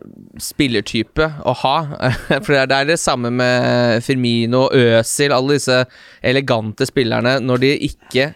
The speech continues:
løper, og de ikke har dagen, så s-, er det jo de dårligste fotballspillerne, og utrolig provoserende, spesielt Martial, når han ikke gidder å jobbe.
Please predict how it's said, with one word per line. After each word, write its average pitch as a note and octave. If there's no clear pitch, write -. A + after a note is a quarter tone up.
løper, A#2+
og B2+
de C3+
ikke C3
har B2
dagen, B2+
så D#3
s-, -
er A2
det A#2
jo -
de D3
dårligste A#2+
fotballspillerne, A#2
og A#2+
utrolig A#2+
provoserende, B2+
spesielt B2+
Martial, A#2+
når C3+
han B2
ikke A#2+
gidder A#2+
å B2+
jobbe. B2